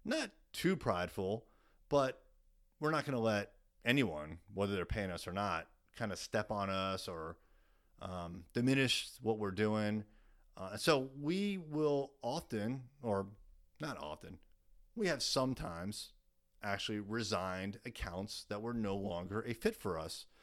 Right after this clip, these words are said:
And I've talked about that a couple of times on this podcast. When we realize that a client was not a fit,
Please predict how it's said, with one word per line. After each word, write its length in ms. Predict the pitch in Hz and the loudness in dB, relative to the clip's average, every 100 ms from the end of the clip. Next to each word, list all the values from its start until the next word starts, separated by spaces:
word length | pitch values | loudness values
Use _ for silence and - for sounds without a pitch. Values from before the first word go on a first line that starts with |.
| - - - - | -20 -20 -14 -4
And 100 | 147 | -2
I've 140 | 139 | 0
talked 240 | - 131 | 2 0
about 240 | 123 117 110 | 0 -2 -2
that 140 | 101 | -2
a 40 | 98 | 0
couple 300 | - 98 95 | -2 2 2
of 80 | |
times 320 | - 92 90 90 | 2 -2 -2 -4
on 80 | |
this 140 | 87 82 | -6 -6
podcast. 580 | - 92 87 98 90 - | -4 -4 -4 -4 -4 -2
When 120 | 107 | 0
we 80 | 117 | 0
realize 500 | 110 107 101 101 98 | 2 4 4 2 0
that 100 | 85 | -4
a 80 | |
client 380 | 85 - 101 101 | -8 -4 -2 -2
was 160 | 87 - | -4 -6
not 160 | 92 | -6
a 20 | 85 | -8
fit, 420 | - 156 175 | 0 2 2